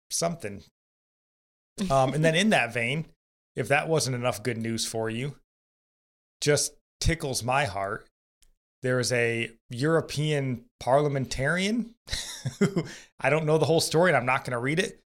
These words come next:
but he called Justin Trudeau a disgrace to his face. And that is awesome.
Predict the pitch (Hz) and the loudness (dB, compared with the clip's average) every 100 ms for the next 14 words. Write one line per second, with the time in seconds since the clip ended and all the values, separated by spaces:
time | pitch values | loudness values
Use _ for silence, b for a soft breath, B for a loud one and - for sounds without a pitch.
0 | _ _ 135 117 143 - 143 151 120 147 | _ _ -4 -2 -4 0 0 0 2 2
1 | - 151 - 156 131 131 123 107 - 117 | 2 -2 -2 -2 2 2 2 -2 -4 -8
2 | 110 123 - - 113 120 107 - - - | -4 -4 -2 -2 -4 -4 -4 -6 -6 -4
3 | 139 139 - 127 113 104 - - - _ | -2 -2 -2 -4 -4 -4 -6 -6 -10 _
4 | _ _ _ _ _ _ _ - 113 113 | _ _ _ _ _ _ _ -14 -6 -2
5 | 117 113 110 101 - - - | -2 -2 -2 -2 -4 -8 -14